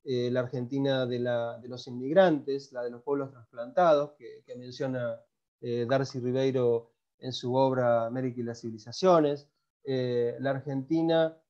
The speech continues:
y, y la, la América, eh, subordinada a esa división internacional del trabajo, y que también tiene consecuencias en, en la, en, en la matriz de representaciones respecto de la relación naturaleza y cultura. Ahora,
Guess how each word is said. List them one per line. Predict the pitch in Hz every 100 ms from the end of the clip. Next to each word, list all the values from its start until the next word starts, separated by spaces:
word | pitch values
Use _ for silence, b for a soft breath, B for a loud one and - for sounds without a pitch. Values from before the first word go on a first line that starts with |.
| _
y, | 131 123 127 135
y |
la, | 131 127 123 120 120 127
la | 135
América, | 135 151 160 160 165 160 151
eh, | 123 120 120 _ _
subordinada | - 175 170 160 175 202 202 196 190 170
a | 147
esa | 147 151
división | 139 135 151
internacional | 143 135 131 151 143 143
del | 139
trabajo, | 160 170 165 180 - _ _
y | 170 160
que | 190 190 175 156
también | 170 180 190
tiene | 196 196 190
consecuencias | 160 156 143 156 165 156 -
en, | 147 160 - b b -
en | 139 135
la, | 131 127 120 117 127 _ _ _ _
en, | 156 143 139 127 123 - -
en | 143 143
la | 143
matriz | 156 160 190 185
de | 175
representaciones | 156 147 147 135 147 139 175 170 156
respecto | 135 - 135 156 147
de | 156 156 - _ -
la | 160
relación | 160 147 143 151 147 143
naturaleza | 135 127 123 127 123
y | 120
cultura. | 120 110 110 117 -
Ahora, | 151 147 143